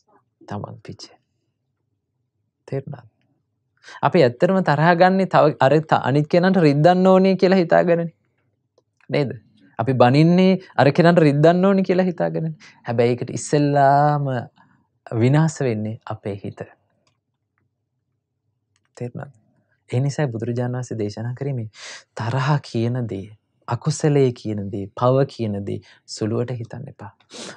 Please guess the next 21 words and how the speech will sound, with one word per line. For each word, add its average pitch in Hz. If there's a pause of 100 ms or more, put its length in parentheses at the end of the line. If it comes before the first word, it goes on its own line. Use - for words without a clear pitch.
බුදුරජාණන් 120
වහන්සේ 117
දේශනා 113
කරා, 113
"මාව 131
මඤ්ඤේත 156
පාපස්ස 156 (1200)
නමන්තං 160
ආගමිස්සති." 151 (1400)
"මේක 139 (100)
පුංචි 143
පවක්නේ, 131 (240)
මේක 123
පුංචි 131
අයහපත් 127
දෙයක්නේ" 120 (640)
කියලා 147
නොසලකා 135
හරින්න 127
එපා 120
කිව්වා. 135